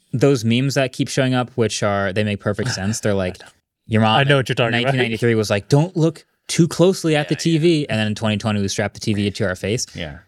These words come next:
Speaker 1: The weird thing about that is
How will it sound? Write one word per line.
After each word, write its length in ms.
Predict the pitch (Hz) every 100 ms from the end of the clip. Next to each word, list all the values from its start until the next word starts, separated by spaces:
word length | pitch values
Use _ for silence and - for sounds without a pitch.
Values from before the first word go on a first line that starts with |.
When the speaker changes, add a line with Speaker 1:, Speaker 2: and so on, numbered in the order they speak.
| _ _ _ _ _ _ _ _ _ _ _ -
Speaker 1:
The 100 | 127
weird 340 | 113 160 240
thing 140 | 196 175
about 260 | 120 127
that 260 | - 170 180
is 400 | - 110 101 -